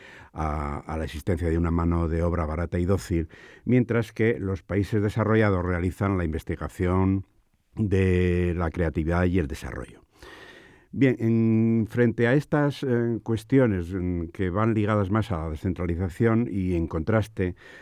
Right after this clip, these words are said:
tendríamos que en las grandes ciudades destaca la concentración de áreas de alta tecnología, con la creación de parques empresariales y temáticos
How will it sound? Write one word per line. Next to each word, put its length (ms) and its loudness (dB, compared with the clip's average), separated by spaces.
tendríamos 480 2
que 140 -2
en 100 2
las 160 -2
grandes 300 0
ciudades 560 0
destaca 480 -2
la 120 0
concentración 680 0
de 100 4
áreas 280 2
de 60 0
alta 200 -2
tecnología, 680 0
con 300 -6
la 220 -8
creación 680 0
de 220 -2
parques 420 -8
empresariales 600 -6
y 40 -16
temáticos 680 -4